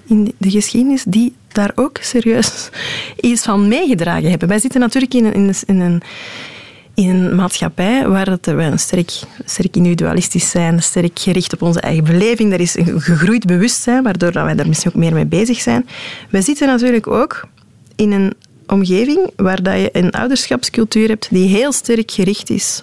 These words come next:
op moeders vooral, maar op ouders, om het zeer goed te doen. En dat begint al voor de geboorte. En dus heel veel mensen hebben ook al tijdens de zwangerschap het gevoel van, "Ik moet hier een band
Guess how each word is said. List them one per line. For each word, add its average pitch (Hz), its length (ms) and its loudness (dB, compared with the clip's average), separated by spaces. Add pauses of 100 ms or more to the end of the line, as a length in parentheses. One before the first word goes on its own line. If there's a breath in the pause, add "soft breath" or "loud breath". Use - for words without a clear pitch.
op - 400 -6 (360 loud breath)
moeders 208 720 0
vooral, 165 340 2 (100)
maar 170 160 0
op 160 120 -4
ouders, 214 240 2
om 196 100 0
het 185 160 -2
zeer 214 260 2
goed 208 160 0
te 254 100 -2
doen. 277 240 0 (320 loud breath)
En 196 100 0
dat 196 100 0
begint 226 260 2
al 226 120 2
voor 190 200 0
de 185 100 -6
geboorte. 175 460 -2 (600 loud breath)
En 202 120 2
dus 208 140 0
heel 247 220 0
veel 277 180 2
mensen 247 360 2
hebben 220 300 0
ook 220 200 0
al 214 280 -2
tijdens 202 300 0
de 180 80 2
zwangerschap 240 460 0
het 233 120 -2
gevoel 214 280 2
van, 220 120 0
"Ik - 100 -4
moet 220 140 2
hier 196 180 -2
een 180 220 0
band 208 380 0